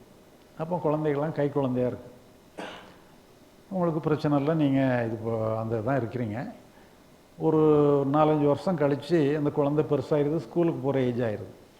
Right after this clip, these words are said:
அப்போ நீங்க என்ன பண்றீங்கன்னா, ஸ்கூலுக்கு பக்கத்திலே ஒரு வீடு இருந்ததுன்னா, பிள்ளைகள் அப்படியே ரோட்டை கிராஸ் பண்ணாம ஈஸியா ஸ்கூலுக்கு போயிருமேன்னு சொல்லி, ஸ்கூலுக்கு பக்கத்திலே ஒரு வாடகை வீட்டுல குடி-,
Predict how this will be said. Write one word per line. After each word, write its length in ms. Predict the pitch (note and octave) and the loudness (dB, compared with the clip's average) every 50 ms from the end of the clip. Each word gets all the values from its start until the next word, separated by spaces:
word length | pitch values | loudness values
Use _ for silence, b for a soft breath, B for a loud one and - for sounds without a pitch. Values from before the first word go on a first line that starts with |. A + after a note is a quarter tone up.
| - - B B B B B B B B B B - - - | -20 -20 B B B B B B B B B B -20 -12 -10
அப்போ 180 | D3+ D#3 F3 G3 | -4 -2 0 2
நீங்க 220 | E3+ F3 F#3+ F#3+ | 2 4 4 4
என்ன 220 | F#3 F3+ F#3 F3+ | 4 4 4 2
பண்றீங்கன்னா, 300 | E3+ D#3 D3 D3+ D#3+ G3 | 2 0 -2 -2 -2 -2
ஸ்கூலுக்கு 480 | G#3 - - - G3 G3+ G#3 G3+ F3+ E3 | -4 -4 -2 2 4 4 4 4 2 -2
பக்கத்திலே 500 | - - E3+ D#3+ - G#3 F#3 E3 G3 G3 | 0 -2 -2 0 0 0 0 2 4 4
ஒரு 140 | F#3+ F3+ E3+ | 4 6 6
வீடு 220 | E3+ F3 F3 F3 | 4 4 4 4
இருந்ததுன்னா, 220 | E3 E3 F3 F#3 D#3+ | 2 2 0 0 0
பிள்ளைகள் 320 | D#3 D#3 D#3+ D#3+ D#3+ E3 | 2 4 6 6 6 6
அப்படியே 240 | D#3+ D3 C#3+ D#3+ D3 | 6 6 6 4 4
ரோட்டை 240 | C#3+ D3 D3 D#3 D#3 | 4 4 4 2 2
கிராஸ் 280 | - D3 D3 C#3+ B2 - | 2 2 2 2 0 -2
பண்ணாம 360 | D3 C3+ C#3 D3 D3+ D#3 D3 C#3 | -2 -2 0 0 0 0 -2 -2
ஈஸியா 180 | C#3+ - D#3 | 0 0 0
ஸ்கூலுக்கு 460 | D3+ - - - D3+ C#3 C#3 B2+ C#3+ | -2 -2 -2 -4 -4 -2 -2 -2 0
போயிருமேன்னு 400 | D3 C#3 C3 C3 C3+ C#3 C#3+ C#3+ | 0 0 0 0 0 0 -2 -2
சொல்லி, 480 | C3+ A#2 B2+ A#2+ C3+ D3+ D3 C3 C3 C#3 C3+ B B B | -2 -2 -2 0 0 2 2 2 2 0 -2 B B B
ஸ்கூலுக்கு 440 | - - - - G3 G3+ G3 F3+ D#3+ | -20 -10 -2 0 2 2 4 2 4
பக்கத்திலே 340 | C#3+ D#3+ C3+ D3 C3+ D3 E3+ | 2 2 2 2 2 4 4
ஒரு 120 | E3 D3+ | 4 4
வாடகை 300 | C#3 C3+ C3 C3 C3+ B2+ | 4 4 4 2 2 2
வீட்டுல 280 | B2+ A#2+ A2 - C3 A#2+ | 0 -2 -2 -4 -4 -4
குடி-, 360 | G#2+ B2 A2 A#2+ A#2 A2+ | -4 -2 -2 -2 -2 -2